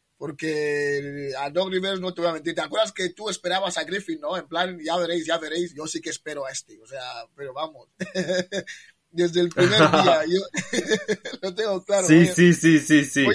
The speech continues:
Speaker 1: a estar ahí con el mazo, con el mazo, ¿sabes? <laughs> Dando.
Speaker 2: Exacto. A ver,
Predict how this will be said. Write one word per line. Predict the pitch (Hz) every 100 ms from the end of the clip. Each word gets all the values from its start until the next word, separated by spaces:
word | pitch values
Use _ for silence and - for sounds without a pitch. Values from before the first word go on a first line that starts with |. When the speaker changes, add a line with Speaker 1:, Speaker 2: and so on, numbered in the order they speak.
| 220
Speaker 1:
a |
estar | 190 -
ahí | 214 202
con | 220
el | 208 196
mazo, | 233 - 180 147
con | 170 180
el | 180
mazo, | 196 240 180 147
¿sabes? | 170 214 -
<laughs> | 302 214
Dando. | 233 233 208 135
Speaker 2:
Exacto. | 123 131 123 120 104 87 - - - 370 - - -
A | 120
ver, | 131 135 - -